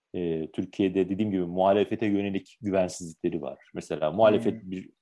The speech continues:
Speaker 1: ciddi, e, muhalefete şunu demiyorum ben, Batı ile ilişkilerinizi kesin. Öyle bir şey yok zaten. Türkiye Batı'da güçlü olduğu zaman,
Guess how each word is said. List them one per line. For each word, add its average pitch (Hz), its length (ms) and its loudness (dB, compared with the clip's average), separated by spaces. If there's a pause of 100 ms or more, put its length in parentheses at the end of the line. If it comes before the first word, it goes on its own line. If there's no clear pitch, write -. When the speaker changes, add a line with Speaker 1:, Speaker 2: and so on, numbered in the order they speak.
(300)
Speaker 1:
ciddi, 110 340 2
e, 107 120 -2 (240)
muhalefete 107 880 0
şunu 113 240 -8
demiyorum 107 480 2
ben, 78 180 -6
Batı 123 200 2
ile 113 120 2
ilişkilerinizi 104 600 -4
kesin. 101 560 -2
Öyle 110 140 -2
bir 160 60 -4
şey 120 160 -2
yok 123 200 4
zaten. 87 320 0 (400)
Türkiye 139 560 -4
Batı'da 107 320 0
güçlü 113 400 -4
olduğu 101 420 -4
zaman, 101 440 -4